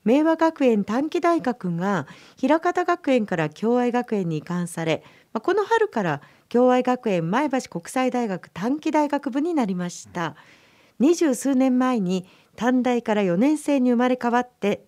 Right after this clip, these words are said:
Speaker 1: 誕生した前橋国際大学に再び短大ができたわけですけれども、短大ではどのような方向を目指していくんです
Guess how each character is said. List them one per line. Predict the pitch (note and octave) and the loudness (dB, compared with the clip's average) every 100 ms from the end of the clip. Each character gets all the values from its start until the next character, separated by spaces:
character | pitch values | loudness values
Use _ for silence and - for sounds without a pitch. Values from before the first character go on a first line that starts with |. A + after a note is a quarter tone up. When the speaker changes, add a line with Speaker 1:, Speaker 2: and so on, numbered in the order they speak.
| - | -10
Speaker 1:
誕 | - G#3 G3 | -2 0 0
生 | F#3+ F3+ | 0 -2
し | - | -4
た | E3+ - - - | -4 -6 -18 -4
前 | A#3+ E4+ F#4 | 2 2 0
橋 | D#4 | -4
国 | - F3+ - | -8 -10 -4
際 | C4+ C4 | -4 -2
大 | B3+ A#3+ | -2 -4
学 | G3 F#3+ | -6 -4
に | E3+ D#3 - - | -6 -6 -14 -20
再 | - - G#4 G#4+ G4+ F#4+ | -20 -4 -4 -2 -2 0
び | D#4 D4+ G#3 | 2 2 0
短 | - A#3+ F#4+ A4+ | -8 -8 -6 -4
大 | A4 G#4 | -2 0
が | F4+ | -2
で | A#3+ E4+ | 0 -2
き | - | -4
た | _ E4+ E4+ - _ _ _ | _ 0 0 -2 _ _ _
わ | A3 B3 | -8 -2
け | A#3+ | 0
で | G3 | 0
す | F#3+ - | -2 -8
け | E3+ | -12
れ | D#3+ | -10
ど | D#3+ | -8
も、 | F#3 F#3+ - - - - _ _ _ - | -6 -6 -8 -18 -20 -20 _ _ _ -14
短 | - F#4+ | -4 -2
大 | G#4 G#4+ | 0 0
で | G#4 | 0
は | C#4 | -2
ど | G3+ C4 | -2 -4
の | F4+ | -4
よ | |
う | D#4+ | -2
な | G#3 | -4
方 | F3 F3+ | -4 -6
向 | - F3 | -6 -6
を | |
目 | D#3 | -6
指 | D#3 G#3+ | -8 -10
し | - | -10
て | - | -10
い | F3 | -10
く | - | -10
ん | G3 E3+ D#3+ | -10 -10 -12
で | D#3+ | -14
す | D#3 - - | -16 -20 -20